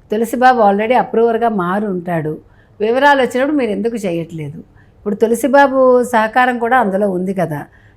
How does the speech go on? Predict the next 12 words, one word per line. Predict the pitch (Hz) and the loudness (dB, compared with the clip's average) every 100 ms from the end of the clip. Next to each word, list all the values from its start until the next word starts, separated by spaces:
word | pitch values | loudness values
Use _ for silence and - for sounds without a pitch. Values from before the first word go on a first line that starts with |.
| - | -4
తులసిబాబు | 220 247 262 269 254 | -4 -2 2 2 4
even, | 247 233 247 233 | 2 0 -2 0
ఆ, | 208 190 180 | 0 0 -2
అతను | 185 190 | -2 -2
లా | 180 185 | 2 2
చదువుకున్నాడు, | 220 240 220 220 226 208 202 202 208 - _ _ - | 4 2 0 -2 -2 0 0 0 -2 -6 _ _ -6
అతను | 196 214 202 196 190 | -2 -2 0 -2 2
వాళ్ళకి | 190 196 190 | 2 2 -2
న్యాయ | 180 180 202 | -6 -4 -4
సలహాదారుడిగా | 208 233 214 214 202 196 196 202 | -2 -2 -2 -2 -2 -2 -4 -6
కూడా | 196 196 | -4 -6
పనిచేశాడు | 196 180 185 196 202 175 190 175 180 | -4 -4 -4 -4 -4 -4 -4 -2 -4